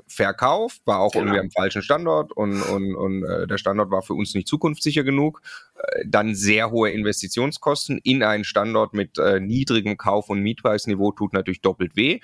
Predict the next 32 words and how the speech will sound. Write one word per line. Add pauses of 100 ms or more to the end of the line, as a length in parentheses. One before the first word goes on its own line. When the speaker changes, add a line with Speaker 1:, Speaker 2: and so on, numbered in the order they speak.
(280)
Speaker 1:
Und
dann
gesagt,
lieber,
äh,
quasi,
äh,
Ende
mit
Schrecken,
äh,
ähm,
statt,
äh,
nee,
wie
sagt
man? (540)
Speaker 2:
Ende.
Speaker 1:
Ende
mit
Schrecken
statt,
äh,
Schrecken
ohne
Speaker 2:
Schrecken
Speaker 1:
Ende.
Speaker 2:
mit
Ende,
Speaker 1:
Genau,
Speaker 2:
ja.